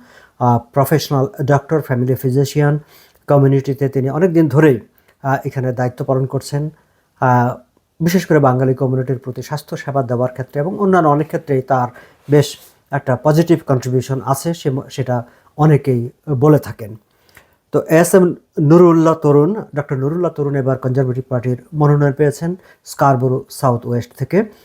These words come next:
এখানে লিবারেল পার্টির হয়ে প্রতিদ্বন্দ্বিতা করবেন বিল ব্লেয়ার,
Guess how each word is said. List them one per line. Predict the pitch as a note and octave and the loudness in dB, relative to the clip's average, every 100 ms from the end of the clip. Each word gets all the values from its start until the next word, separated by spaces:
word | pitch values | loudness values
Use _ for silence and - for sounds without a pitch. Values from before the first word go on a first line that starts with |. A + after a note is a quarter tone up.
| _ _ _ _ _ | _ _ _ _ _
এখানে | F#3 A#3+ A3 | 0 4 4
লিবারেল | D#3+ C#3+ E3+ D#3 | 6 4 2 2
পার্টির | D3 D#3+ C#3+ | -2 -2 -4
হয়ে | C#3+ | -4
প্রতিদ্বন্দ্বিতা | - C3 B2+ B2+ B2+ B2+ | -4 -6 -6 -6 -6 -6
করবেন | - A2+ B2 - | -8 -6 -8 -8
বিল | D3+ A#2+ D3 D3+ A#2+ | -8 2 2 2 -2
ব্লেয়ার, | C#3 A#2+ C#3+ B2+ C3+ | -6 0 2 2 0